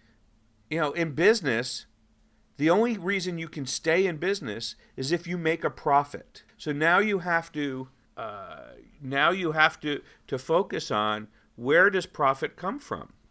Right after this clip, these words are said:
Uh, you have to understand how the things you do and the designs you do and the research you do,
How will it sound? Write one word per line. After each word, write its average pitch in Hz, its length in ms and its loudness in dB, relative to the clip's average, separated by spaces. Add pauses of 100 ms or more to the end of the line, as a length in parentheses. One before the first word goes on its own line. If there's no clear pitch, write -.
(120)
Uh, 139 500 6
you 165 180 -2
have 185 180 2
to 180 60 0
understand 175 580 0
how 156 220 4
the 143 180 -2
things 180 460 -6
you 180 160 -6
do 165 380 -2
and 127 140 -4
the 127 40 -6
designs 131 640 -4
you 147 120 -6
do 123 340 -2
and 113 100 -4
the 110 80 -4
research 160 520 -6
you 127 80 -6
do, 90 380 -6